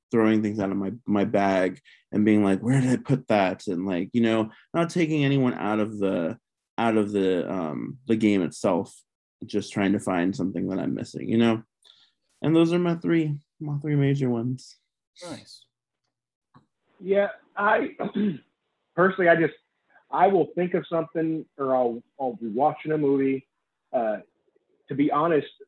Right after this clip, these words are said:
Speaker 3: one of my, uh, biggest resources literally is, I mean, streaming services. There's so many ideas, even on those real super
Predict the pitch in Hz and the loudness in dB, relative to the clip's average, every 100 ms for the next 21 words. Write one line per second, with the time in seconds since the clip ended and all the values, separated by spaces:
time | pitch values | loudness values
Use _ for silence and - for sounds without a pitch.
0 | - 143 143 156 131 139 143 131 113 - | -10 -4 0 2 2 2 2 0 -2 -10
1 | _ 127 117 107 - _ _ 113 98 123 | _ -8 -8 -10 -18 _ _ -20 -4 0
2 | 147 147 123 - _ - 110 139 160 147 | 4 2 0 -6 _ -14 -2 0 0 0
3 | 131 - 123 101 113 143 143 117 117 131 | -2 -2 -6 -4 0 2 2 0 0 2
4 | 127 107 - - _ _ _ _ - 113 | 2 -2 -10 -20 _ _ _ _ -12 -8
5 | 113 101 - 156 117 - 107 92 - _ | -8 -4 0 0 0 -6 -10 -10 -18 _
6 | _ _ _ _ _ _ _ _ _ _ | _ _ _ _ _ _ _ _ _ _
7 | _ _ _ _ - 135 143 - - 185 | _ _ _ _ -6 -2 -2 -2 -2 0
8 | 151 127 127 135 147 101 92 _ - 180 | 2 2 0 0 0 0 -6 _ 0 4
9 | 175 151 143 123 104 120 160 151 - 156 | 4 4 4 2 0 2 2 2 -2 -6
10 | 151 139 | -4 -4